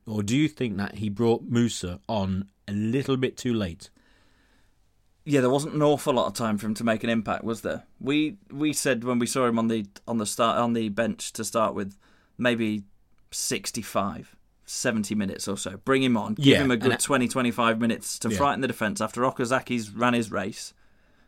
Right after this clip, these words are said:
Speaker 2: but Okazaki was off for Ulloa. Um, he could and should have had longer, but I can't argue with the fact that ultimately we came out with a nil-nil draw based on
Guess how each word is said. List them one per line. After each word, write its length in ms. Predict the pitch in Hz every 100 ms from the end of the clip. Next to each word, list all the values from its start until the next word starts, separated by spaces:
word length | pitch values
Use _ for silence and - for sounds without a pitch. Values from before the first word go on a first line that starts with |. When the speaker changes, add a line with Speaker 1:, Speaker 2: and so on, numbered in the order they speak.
| _
Speaker 2:
but 100 | 123
Okazaki 540 | 123 - 113 113 123
was 100 | 110
off 160 | 110 104
for 340 | - 110 107 -
Ulloa. 440 | 113 120 107 - - _ _ _ _ _ _ _
Um, 560 | 120 117 110 110 104 101 _ _ _ _ _ _ _ _ _
he 260 | - 156 - _ -
could 260 | 175 180
and 140 | 160 143
should 200 | - 156
have 100 | 143
had 160 | 135
longer, 340 | 139 147 147 156
but 220 | 139 -
I 100 | 120
can't 480 | - - 139 139 98 - -
argue 460 | 127 123 117 113 117
with 320 | 113 101 -
the 80 | 117
fact 240 | 127 -
that 180 | 117 - -
ultimately 460 | 120 117 113 110
we 100 | 117
came 240 | 107 120 113
out 120 | 101
with 100 | 113
a 20 | 113
nil-nil 320 | 113 113 113
draw 240 | 120 117
based 320 | 107 113 -
on 280 | 117 110 101